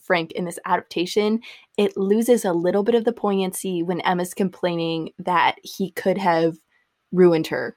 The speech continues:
and broken her heart. I guess not ruined her, but broken her heart, because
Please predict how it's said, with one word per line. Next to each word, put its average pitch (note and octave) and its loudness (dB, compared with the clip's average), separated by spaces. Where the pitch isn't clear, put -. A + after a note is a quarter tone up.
and F3 0
broken E3+ 2
her E3+ -2
heart. D#3 -2
I A3+ 2
guess D4+ 2
not G#3+ 2
ruined D#3+ -2
her, D#3 -4
but - -16
broken E3+ -2
her D#3+ -8
heart, - -6
because F#3 0